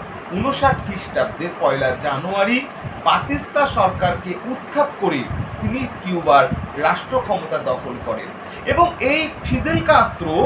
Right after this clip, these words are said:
সে ক্ষমতায় আসার পরেই তার প্রথম ও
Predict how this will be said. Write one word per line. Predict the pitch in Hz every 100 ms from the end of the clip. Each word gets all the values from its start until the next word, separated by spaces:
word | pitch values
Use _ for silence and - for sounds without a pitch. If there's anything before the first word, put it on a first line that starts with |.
| - - - -
সে | 285 214 - - - - - -
ক্ষমতায় | 202 214 285 294 294 -
আসার | 220 269 277 -
পরেই | 190 254 202 131 - -
তার | 277 277 - -
প্রথম | 254 285 - 339
ও | -